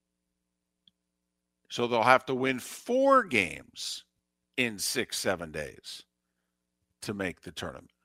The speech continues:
The A sun's wide open this year. It's not, it,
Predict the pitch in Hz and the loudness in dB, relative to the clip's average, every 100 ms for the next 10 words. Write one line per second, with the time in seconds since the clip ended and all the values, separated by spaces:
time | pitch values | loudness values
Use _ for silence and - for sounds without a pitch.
0 | _ _ _ _ _ _ _ 113 147 180 | _ _ _ _ _ _ _ 2 6 6
1 | - 170 123 92 85 85 90 139 190 196 | 6 4 2 -4 -10 -12 8 12 12 12
2 | 180 123 107 92 - 78 69 127 120 - | 8 2 -4 -6 -8 -8 -4 0 2 0
3 | - 120 117 131 165 180 - _ _ _ | -8 -2 8 12 12 10 4 _ _ _
4 | _ _ _ _ _ _ _ _ _ _ | _ _ _ _ _ _ _ _ _ _
5 | _ _ _ 151 | _ _ _ -2